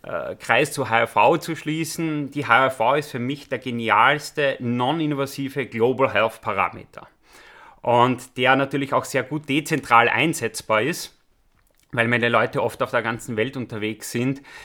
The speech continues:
ist es einfach ein, ein Hammer-Monitoring-Tool, wo man sehr schnell einen objektiven Blick auf Stress, Erholung oder auch die Schlafqualität bekommt. Und eines kann ich schon vorweg sagen, an alle, die da jetzt zuhören und zusehen,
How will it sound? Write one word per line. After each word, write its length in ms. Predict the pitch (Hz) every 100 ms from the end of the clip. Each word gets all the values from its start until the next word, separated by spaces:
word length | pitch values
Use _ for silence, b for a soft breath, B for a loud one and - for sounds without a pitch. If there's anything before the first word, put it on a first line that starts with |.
| B
ist 160 | - 120
es 140 | 120
einfach 340 | 120 120 139 -
ein, 180 | 117 113
ein 320 | 113 104 -
Hammer-Monitoring-Tool, 1500 | 117 127 113 113 123 120 117 113 117 - - 123 156 156 151 B B B
wo 160 | 104 120
man 280 | 127 131 -
sehr 300 | - 123 131
schnell 340 | - 113 139
einen 300 | 135 123 120
objektiven 720 | 120 131 147 - 135 127 127
Blick 360 | - 147 143 -
auf 320 | 110 110 - _ _
Stress, 560 | - - 120 147 - -
Erholung 580 | 117 104 117 139 147 135
oder 160 | 117
auch 120 | 113
die 100 | -
Schlafqualität 920 | 113 104 120 170 - 110 107 113 110 -
bekommt. 560 | - - 120 151 151 b b b b b b
Und 180 | 127 123
eines 240 | 127 147
kann 140 | - 131
ich 100 | 117
schon 140 | 131
vorweg 340 | 123 110 143 -
sagen, 580 | 123 117 127 147 143 -
an 160 | 113
alle, 240 | 101 120 127
die 160 | 127
da 160 | 127 120
jetzt 320 | 120 - -
zuhören 500 | - 139 120 120 131
und 160 | 127 -
zusehen, 720 | 127 127 - 123 135 143 139